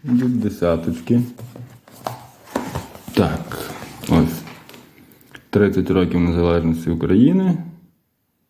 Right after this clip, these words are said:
Чотири і пів. Дев'ять тисяч, десять гривень.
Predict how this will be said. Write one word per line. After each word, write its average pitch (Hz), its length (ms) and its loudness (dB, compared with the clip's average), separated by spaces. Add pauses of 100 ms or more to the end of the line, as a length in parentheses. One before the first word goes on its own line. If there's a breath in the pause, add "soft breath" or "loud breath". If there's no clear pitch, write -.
(120)
Чотири 90 520 0
і 82 80 2
пів. 82 400 0 (680)
Дев'ять 90 540 2
тисяч, 156 600 -4 (240)
десять 135 420 0
гривень. 127 560 4